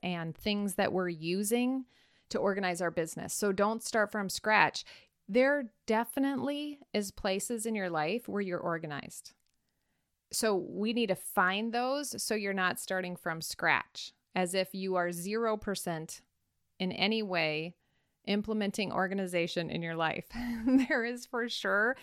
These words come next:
a percentage. So we're gonna start there. That's why I give you templates.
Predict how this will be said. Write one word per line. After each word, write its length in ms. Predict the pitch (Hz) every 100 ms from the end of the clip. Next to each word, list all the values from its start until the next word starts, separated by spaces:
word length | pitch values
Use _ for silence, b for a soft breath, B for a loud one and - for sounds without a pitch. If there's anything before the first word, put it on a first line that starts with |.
| B B B
a 80 | 226
percentage. 640 | 233 233 - 226 220 156
So 120 | -
we're 120 | 208
gonna 120 | 226 214
start 320 | - 185 -
there. 280 | 180 156 - B B B _ - - _ -
That's 260 | 214 220
why 260 | 240 254 240
I 160 | - 190
give 420 | 170 220 226 208
you 180 | 202 190
templates. 760 | 185 - 214 - - - -